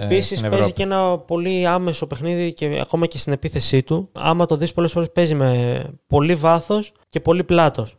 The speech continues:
Speaker 1: Κέντρο δεν υπάρχει. Δεν θα βάλει τις μπάλες να πάρει το εξάρι κεντρικά και να παίξουν τσούκου, τσούκου, τσούκου, τσούκου.
Speaker 2: Και όπως λέει και ο φίλος μου ο Δημήτρης ο Καραμάνης, όταν παίρνει την μπάλα, ε, και βλέπεις τους αμυντικούς να κοιτάνε ψηλά
Speaker 1: Ναι.
Speaker 2: που είναι ο Λιβάη.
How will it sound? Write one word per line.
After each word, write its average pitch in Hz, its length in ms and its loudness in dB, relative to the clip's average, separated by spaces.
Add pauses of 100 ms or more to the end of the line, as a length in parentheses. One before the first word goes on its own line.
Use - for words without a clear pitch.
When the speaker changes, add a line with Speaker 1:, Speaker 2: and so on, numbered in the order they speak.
(160)
Speaker 1:
Κέντρο 165 220 -4
δεν 180 100 -4
υπάρχει. 135 420 -4 (680)
Δεν 139 140 -2
θα 160 120 2
βάλει 151 320 2
τις 127 180 -8
μπάλες 123 500 2
να 123 140 -4
πάρει 123 240 2
το 123 100 0
εξάρι 123 340 0
κεντρικά 117 420 -2
και 120 100 -8
να 120 100 -6
παίξουν 120 300 -6
τσούκου, - 200 -10
τσούκου, 117 200 -18
τσούκου, 120 200 -14
τσούκου. - 320 -8
Speaker 2:
Και - 60 -2
όπως 147 220 4
λέει 147 140 4
και 135 60 0
ο 127 40 4
φίλος 143 300 0
μου 117 240 2
ο 110 60 2
Δημήτρης 120 320 0
ο 127 40 -4
Καραμάνης, 117 540 2
όταν 139 220 2
παίρνει 135 180 0
την 120 100 -4
μπάλα, 120 260 2
ε, 165 140 2
και 156 200 -14 (100)
βλέπεις 147 260 -6
τους - 60 -4
αμυντικούς 135 360 -4
να 156 80 -2
κοιτάνε 139 300 -2
ψηλά 165 240 -2
Speaker 1:
Ναι. 170 60 -2
Speaker 2:
που 165 60 0
είναι 165 100 2
ο 151 40 2
Λιβάη. 131 320 2